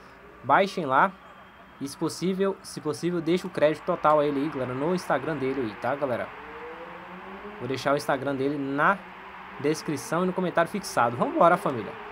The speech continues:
O time aqui tá pelão, mas a gente tem que jogar também, galera. Peço desculpas qualquer tipo de barulho externo aí. Tá ventando bastante aqui onde eu estou, galera. E pode fazer algum barulho aí. Mas vambora, família. É agora, galera.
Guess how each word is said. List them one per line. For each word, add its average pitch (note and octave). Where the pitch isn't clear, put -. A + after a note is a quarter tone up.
O -
time F3
aqui F#3+
tá G#3
pelão, G3
mas A#3+
a A#3
gente A#3+
tem B3+
que A#3+
jogar A3
também, D#3+
galera. A2
Peço F3+
desculpas F3+
qualquer F#3
tipo F#3+
de F#3+
barulho E3+
externo D#3
aí. F3+
Tá D3+
ventando D#3+
bastante D#3+
aqui -
onde D3+
eu C#3
estou, D#3
galera. G#2+
E A#2+
pode C3+
fazer D3
algum D3+
barulho E3
aí. A2
Mas A#2+
vambora, F3
família. G2
É A#2+
agora, A#2
galera. F#2+